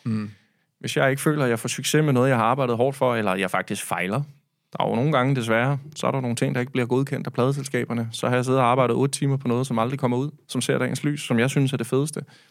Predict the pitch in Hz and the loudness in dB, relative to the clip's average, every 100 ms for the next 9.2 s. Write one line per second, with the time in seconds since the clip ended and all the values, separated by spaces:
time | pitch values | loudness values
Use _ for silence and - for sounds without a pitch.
0 | - 110 - _ _ _ 120 113 - 123 | -6 -6 -6 _ _ _ -2 -2 0 -2
1 | 139 - _ _ _ - 95 - _ _ | -2 -8 _ _ _ -8 -8 -8 _ _
2 | _ _ _ - 69 - - _ - 190 | _ _ _ -8 -6 -8 -16 _ 0 2
3 | 190 185 175 151 165 127 107 - _ _ | 4 4 6 8 8 6 2 -2 _ _
4 | _ _ _ _ _ - 113 117 110 110 | _ _ _ _ _ -4 2 4 4 2
5 | - - 120 117 120 - 101 - 107 101 | -2 2 2 4 -4 -4 -4 -4 -2 -2
6 | 104 110 117 113 80 92 92 - - 95 | -2 -2 -2 -6 -6 -10 -10 -8 -8 -8
7 | 104 - 76 - _ _ 95 104 104 98 | -10 -6 -6 -6 _ _ -4 -2 -2 -4
8 | 95 92 98 - 98 95 - - _ - | -4 -2 -4 -4 -6 -6 -8 -14 _ -12
9 | - | -8